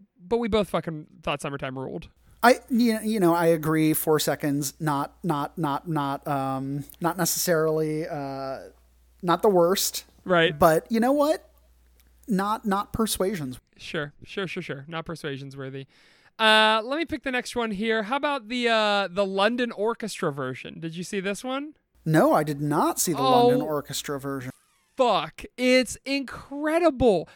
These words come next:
Speaker 1: They're playing with the London Orchestra. You can tell that they didn't have a ton of time to practice because Ed is just like, "Uh, this is in the, it's in the key of improv. You'll just, you'll get it. Just play along."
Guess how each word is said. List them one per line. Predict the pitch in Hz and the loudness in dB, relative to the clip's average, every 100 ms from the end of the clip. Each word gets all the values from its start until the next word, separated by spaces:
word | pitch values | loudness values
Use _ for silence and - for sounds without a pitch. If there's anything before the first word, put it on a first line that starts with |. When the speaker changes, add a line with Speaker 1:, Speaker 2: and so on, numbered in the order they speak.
| - | 2
Speaker 1:
They're | 247 | 4
playing | 240 392 392 | 4 2 0
with | 349 | 0
the | |
London | 302 277 262 | 2 2 2
Orchestra. | 220 208 - 202 170 - _ _ | 0 -2 -2 0 0 -2 _ _
You | 233 | -2
can | 311 294 | 0 -2
tell | 269 294 | 0 0
that | 269 | 0
they | 262 | -2
didn't | 214 233 | -2 -4
have | 240 233 | -4 -4
a | 208 | -6
ton | - 185 196 | -4 -4 -4
of | |
time | 214 208 | -2 -4
to | 202 | -4
practice | - 180 160 - 240 262 - _ _ | -4 0 0 0 -2 -2 -6 _ _
because | 214 240 226 233 | 0 2 2 2
Ed | 220 | 0
is | 247 214 | 0 -2
just | 240 240 | -4 -4
like, | 208 - | -4 -4
"Uh, | 208 208 202 | 0 2 2
this | 185 233 302 | 0 -4 -4
is | 247 | -2
in | 262 | -2
the, | 233 214 202 202 175 | 0 0 -2 -4 -8
it's | 208 262 | -6 -2
in | 233 | -2
the | 214 | -2
key | 233 | 0
of | 190 | 0
improv. | 170 160 180 160 160 175 | 0 -2 0 2 2 0
You'll | 190 | -2
just, | 180 175 | -2 -2
you'll | 208 | 0
get | 185 170 | 2 2
it. | 160 165 | 2 0
Just | 180 185 - | -4 -6 0
play | 214 | 2
along." | 175 160 160 160 | 2 2 2 0